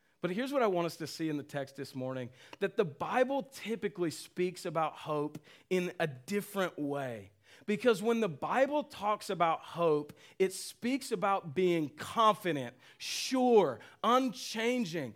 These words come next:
knowing as a matter of fact about something in the future. And so as we get into our text this morning, First Thessalonians chapter four, you can turn there with me if you have a Bible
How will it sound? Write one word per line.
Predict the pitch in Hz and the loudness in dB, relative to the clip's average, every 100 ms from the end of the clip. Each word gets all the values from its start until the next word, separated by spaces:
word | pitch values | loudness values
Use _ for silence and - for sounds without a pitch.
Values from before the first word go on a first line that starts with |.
| - | -10
knowing | 170 196 233 254 269 269 262 - | -4 2 6 8 8 4 2 0
as | 214 | 0
a | 190 | 2
matter | 170 190 214 247 233 | 0 0 2 4 4
of | 196 | 2
fact | - - - 180 175 175 | -2 -6 0 0 0 -4
about | 165 156 147 | -4 -2 -4
something | - 180 160 170 156 | -6 -6 -6 -6 -6
in | 160 139 | -6 -8
the | 127 | -10
future. | - 135 123 123 120 | -10 -10 -8 -10 -10
And | 117 | -10
so | - | -6
as | 135 135 | -4 -4
we | 147 | -6
get | 131 165 | -4 -4
into | 196 175 | -4 -2
our | 175 | -2
text | 139 - 147 - | -2 -2 -4 -6
this | 139 - | -12 -8
morning, | 135 139 139 127 - - - | -6 -4 -6 -10 -18 -20 0
First | 165 160 - | 0 2 0
Thessalonians | 165 - 151 147 151 147 143 - | -2 -2 -4 -2 -2 -2 -4 -6
chapter | 160 151 - 143 | -4 -4 -4 -8
four, | - 147 147 | -6 -4 -4
you | |
can | 139 139 | -6 -8
turn | - 147 143 | -8 -6 -4
there | 135 | -4
with | 139 151 147 | -4 -6 -6
me | 139 | -8
if | 131 | -8
you | 139 | -6
have | 135 131 | -6 -6
a | |
Bible | 120 127 139 143 135 | -6 -2 -2 -2 -4